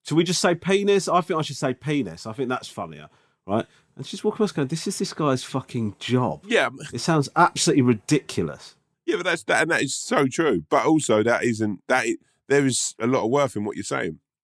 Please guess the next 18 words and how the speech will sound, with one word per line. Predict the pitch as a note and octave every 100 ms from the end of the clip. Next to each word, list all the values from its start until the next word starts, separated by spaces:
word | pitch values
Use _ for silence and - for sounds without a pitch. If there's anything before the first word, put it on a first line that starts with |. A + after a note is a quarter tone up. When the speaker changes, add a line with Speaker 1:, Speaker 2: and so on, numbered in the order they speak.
| _ _ _ _ _
Speaker 2:
Like, | B2 A#2+
Bill | E3 D3+
Burr | D3 C3 G2+
is, | G2+ - -
Bill | D3
Burr's | C#3+ C3 G2+ F2+
the | F#2+
king, | - F#2+ D#2
right? | D#2 E2 - _ _ _ -
And | A2
Bill | D3 D#3
Burr's | C#3+ C3+ G#2 -
use | G#2+ A#2 -
of | G2+
language | B2 G#2+ F2+ D2 - - _ _ _ _ _ _ _
is | G#2
incredible. | G2+ G2 - G#2+ G2+ E2+ E2
Speaker 1:
Mm. | - F2 E2+